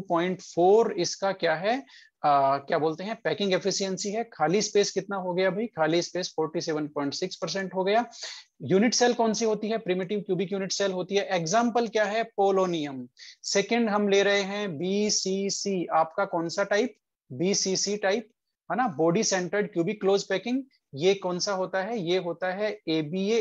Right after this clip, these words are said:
एबीए टाइप, है ना, एबीएबी टाइप होता है। और इसको बोलते हैं, अ, इसमें जो कोऑर्डिनेशन नंबर होता है वो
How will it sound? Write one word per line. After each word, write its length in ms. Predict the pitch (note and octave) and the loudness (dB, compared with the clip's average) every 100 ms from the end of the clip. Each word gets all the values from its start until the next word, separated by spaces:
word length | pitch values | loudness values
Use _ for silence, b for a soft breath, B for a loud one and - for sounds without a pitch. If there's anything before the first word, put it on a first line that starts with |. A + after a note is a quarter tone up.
| G#3 | 0
एबीए 420 | D#3+ D3 F3 F#3 | 0 0 2 0
टाइप, 320 | F#3 D3+ C#3+ - _ _ _ - | 2 -2 -4 -8 _ _ _ -6
है 60 | F3 | -2
ना, 200 | C#4 C#4 B - | -2 -4 B -2
एबीएबी 520 | D#3+ D3+ F3+ E3+ D#3+ | 0 2 4 4 2
टाइप 260 | F3+ E3 E3+ | 0 0 0
होता 240 | D#3+ D#3 E3+ | -4 -4 -4
है। 140 | G#3+ | -2
और 340 | - E3+ F3 - B _ - | 2 2 2 -2 B _ -4
इसको 480 | F3+ - - G#3+ G#3+ | -2 -2 0 2 4
बोलते 380 | D#3+ D#3+ D#3 F#3 | 4 0 0 -4
हैं, 240 | F#3+ G3+ | -4 -6
अ, 180 | E3 F3 | -4 -4
इसमें 380 | F3 - F3+ F3+ | -4 -2 -2 2
जो 120 | F#3 | 2
कोऑर्डिनेशन 540 | F3+ D#3+ E3+ G#3+ A3 A3+ | 2 4 4 2 0 0
नंबर 240 | G3+ G3+ | 0 0
होता 280 | F3+ F3 F#3+ | -2 -2 0
है 60 | |
वो 260 | G3 G#3 - | 2 0 -2